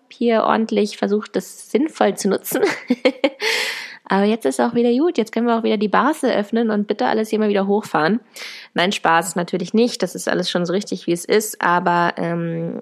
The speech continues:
ich war auch schon vorher ein Mensch. Ich hab mir schon vorher immer genug Me-Time genommen und brauch quasi dieses super ausgebremste gar nicht, denn das hab ich auch schon vorher ganz gut hingekriegt. Und ich vermisse so dieses, dieses, äh,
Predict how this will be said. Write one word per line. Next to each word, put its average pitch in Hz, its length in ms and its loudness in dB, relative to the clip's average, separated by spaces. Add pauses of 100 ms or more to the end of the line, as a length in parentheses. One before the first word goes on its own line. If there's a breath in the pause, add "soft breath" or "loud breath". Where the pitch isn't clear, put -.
(160)
ich - 180 -8
war - 140 2
auch 214 80 -4
schon 190 180 -4
vorher 220 300 2
ein 175 120 0
Mensch. 190 240 0
Ich - 120 -8
hab 175 80 -4
mir 180 100 -2
schon 180 200 -6
vorher 208 260 2
immer 170 180 0
genug 175 320 -2
Me-Time 175 560 0 (380 loud breath)
genommen 180 440 4
und 165 140 0
brauch 165 260 2 (200)
quasi 170 420 2
dieses 160 480 -4
super 240 380 2
ausgebremste 170 680 -2
gar 170 260 2
nicht, 220 280 2
denn 165 220 0
das 170 120 -6
hab 170 80 0
ich - 160 -6
auch - 60 -2
schon 180 200 -2
vorher 180 340 0 (380 loud breath)
ganz 190 240 2
gut 175 180 -2
hingekriegt. 220 500 2
Und 180 140 2
ich 175 100 -8
vermisse 202 420 2
so 190 140 2
dieses, 170 520 -2 (1040)
dieses, 170 600 -2
äh, 165 560 -6